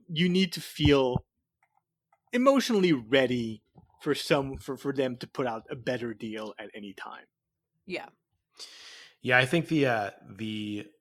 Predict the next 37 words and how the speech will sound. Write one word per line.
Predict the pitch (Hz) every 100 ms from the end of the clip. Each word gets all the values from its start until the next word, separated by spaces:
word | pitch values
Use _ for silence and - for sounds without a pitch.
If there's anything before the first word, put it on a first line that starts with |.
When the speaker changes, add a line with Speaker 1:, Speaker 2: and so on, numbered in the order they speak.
| _ _
Speaker 3:
the | 117 110
World | 120 123 120
Eaters | 113 110 104
and | 104 101
the, | 98
um, | 95 90 90 85 87 _ _ _ -
Votann | 107 98 107 98
one | 95 92
are, | 92 -
would | 98 90
be, | 101 98 95 107
I |
mean, | 104 95
I'm | 90
not, | 90 - _
I, | 107 101 127
like | 120 98 104 110
I |
said, | 107 101
I | 95
already | 104 98
have, | 98 98 92 _ _
you | 80 87
know, | 85
what | 92 90
I, | 87 95
I'm | 98
not | 92
interested | 95 95 87 -
in | 95
either, | 92
but | 92 92
the | 104
winners, | 110 131 113 95
because | 107 113 101 - - _ _ 139
Eightbound | 135 135 123 123 113 107
and | 101 90